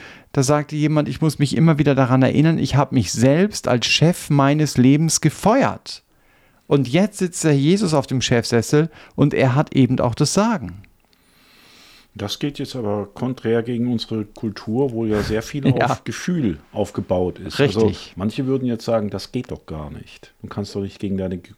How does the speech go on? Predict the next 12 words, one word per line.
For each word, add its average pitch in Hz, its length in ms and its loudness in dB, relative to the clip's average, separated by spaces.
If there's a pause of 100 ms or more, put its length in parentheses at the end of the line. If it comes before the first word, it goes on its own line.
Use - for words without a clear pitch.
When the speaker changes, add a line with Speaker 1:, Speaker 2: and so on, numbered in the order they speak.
Speaker 2:
Gefühle 110 480 -8
handeln. 78 440 -10 (760)
Äh, 113 60 -10
aber 113 360 -4
vielleicht 127 240 -2
setzen 135 260 -2
wir 117 60 2
bei 113 140 0
dem 104 160 0
Warum 113 400 0
an. 82 400 -8 (680)
Äh, 101 60 -6